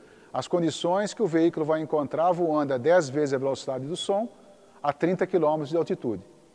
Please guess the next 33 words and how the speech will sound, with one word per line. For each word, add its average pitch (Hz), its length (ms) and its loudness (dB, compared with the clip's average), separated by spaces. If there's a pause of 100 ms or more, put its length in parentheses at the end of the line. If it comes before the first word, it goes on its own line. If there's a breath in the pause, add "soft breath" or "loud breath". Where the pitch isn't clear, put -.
(580 soft breath)
O 139 100 -2
tamanho 190 500 6
dele 185 360 6
é 151 60 4
justamente 156 580 -2
pra 180 180 -2
ele 175 100 0
ser - 240 0
capaz - 760 4 (360 loud breath)
de 139 140 -2
prover 196 760 6
as 139 160 -2
condições 190 840 -4 (280 soft breath)
de 165 120 2
voo, 147 320 4
que - 120 -10
são 170 260 -4
bastante, 180 760 0
é, 180 60 2
é, 127 920 0 (480)
intensas, 160 600 0
né? 127 180 -8 (280 loud breath)
Em 139 100 0
termos 156 400 2
de 131 80 -4
número 143 180 0
de 117 120 -2
Mach, 170 400 -2
de 139 160 -2
temperatura 139 760 -2
e 180 40 -2
de 175 100 -4
pressão. 156 400 -10